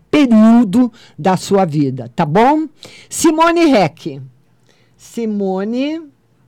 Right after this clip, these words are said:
Reck. A Simone Reck, ela, "Boa tarde, Márcia. Vê geral e amor." Geral e amor, ela tá solteira. Simone.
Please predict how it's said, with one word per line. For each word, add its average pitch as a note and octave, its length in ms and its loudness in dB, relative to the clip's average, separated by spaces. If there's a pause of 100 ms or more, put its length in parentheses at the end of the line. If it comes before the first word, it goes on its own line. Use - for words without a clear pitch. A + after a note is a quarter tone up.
(640)
Reck. D#3+ 600 -12 (1120)
A G#3+ 120 -2
Simone C#4 480 -4
Reck, B3+ 400 -2
ela, A3 160 0
"Boa A3+ 180 0
tarde, A#3+ 400 -4
Márcia. G3+ 400 -4
Vê C4 380 0
geral A3+ 680 -2
e A#3 160 -2
amor." G3 500 -4
Geral E3+ 720 -4 (380)
e G3 120 -4
amor, F3+ 520 -2
ela F#3 240 -4
tá D#3+ 160 -12
solteira. D#3+ 880 -8 (560)
Simone. G3 720 -6